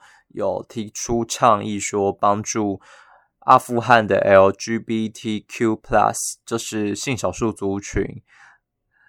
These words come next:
呃，可以在英国可以用难民的身份申请，然后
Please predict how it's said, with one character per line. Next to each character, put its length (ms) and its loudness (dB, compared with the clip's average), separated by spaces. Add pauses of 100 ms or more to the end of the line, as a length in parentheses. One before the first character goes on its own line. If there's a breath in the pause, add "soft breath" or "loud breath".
(520)
呃， 320 -4
可 100 0
以 60 6
在 160 4
英 320 -4
国 800 -4 (280)
可 160 0
以 460 -6
用 220 4
难 160 8
民 140 -4
的 60 -4
身 240 -2
份 140 0
申 340 -2
请， 340 -8
然 200 -8
后 520 0